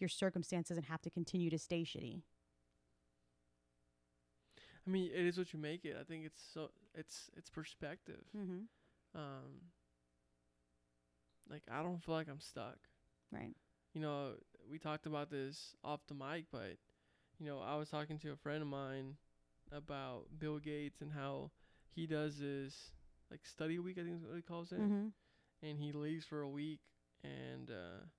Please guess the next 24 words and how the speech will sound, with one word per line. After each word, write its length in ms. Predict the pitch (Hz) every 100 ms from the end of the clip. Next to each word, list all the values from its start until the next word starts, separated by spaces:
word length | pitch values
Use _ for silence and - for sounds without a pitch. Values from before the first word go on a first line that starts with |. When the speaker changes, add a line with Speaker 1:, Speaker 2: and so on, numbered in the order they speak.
| _
Speaker 1:
Yeah, 140 | 190 190
his 120 | 175
retreats. 520 | 180 196 196 - - -
Speaker 2:
his 180 | 156 147
retreats, 320 | 147 160 156 147
and 80 |
he 60 | 147
just 160 | 147 139
reads 420 | 147 156 143 - -
for 140 | 127
a 40 | 139
whole 160 | 143
week. 220 | 139 104 - _ _ _ _ _
Like, 120 | 151
he 100 | -
reads, 240 | 147 151 143
like, 240 | 127 113 - _ _ 143
you 60 |
know, 80 | 127
a 100 | 92
lot 140 | 131
of 80 | 135
books. 260 | 90 76 - - _ _ _ - - _ _ -
Um, 580 | 147 143 127 123 -